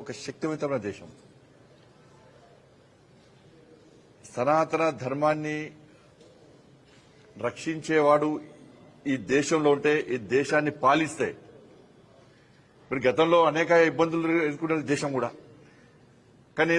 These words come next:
సనాతన ధర్మాన్ని రక్షించేటువంటి ఒక యోధుడు ఈ దేశాన్ని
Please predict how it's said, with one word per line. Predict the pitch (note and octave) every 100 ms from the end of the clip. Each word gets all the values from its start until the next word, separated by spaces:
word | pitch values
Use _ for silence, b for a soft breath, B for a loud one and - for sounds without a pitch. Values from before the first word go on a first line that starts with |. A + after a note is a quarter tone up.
| E3+
సనాతన | C#3 D3 E3+ E3+ E3+ C#3
ధర్మాన్ని | D3 E3 E3 E3+ C#3+
రక్షించేటువంటి | - - D#3+ D#3+ D#3+ D3 D#3 D#3 D#3 D3 - - - -
ఒక | - D3+ C#3 C3+ - - - F#2+
యోధుడు | C3+ F3 F#3 F3+ D#3+ - B B B B - B2+
ఈ | C#3 G2+
దేశాన్ని | D#3+ E3+ E3+